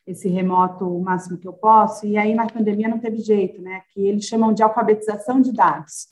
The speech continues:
que é você utilizar os dados pra tomar decisão,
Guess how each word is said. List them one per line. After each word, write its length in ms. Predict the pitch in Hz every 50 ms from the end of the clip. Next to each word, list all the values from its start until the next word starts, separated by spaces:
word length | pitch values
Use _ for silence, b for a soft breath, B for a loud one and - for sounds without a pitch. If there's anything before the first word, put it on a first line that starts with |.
| _ _
que 160 | - 220 214
é 280 | 208 208 214 226 220 -
você 800 | 214 214 214 - - - 220 214 214 208 208 202 190 175 - - - _ _ _ _ -
utilizar 560 | - - - 220 220 214 180 226 214 226 240
os 100 | 226 170
dados 320 | 208 208 214 220 214 - -
pra 140 | 214 214
tomar 280 | 208 - 220 214 214 202
decisão, 680 | 196 208 202 - - 175 185 190 170 165 165 165 -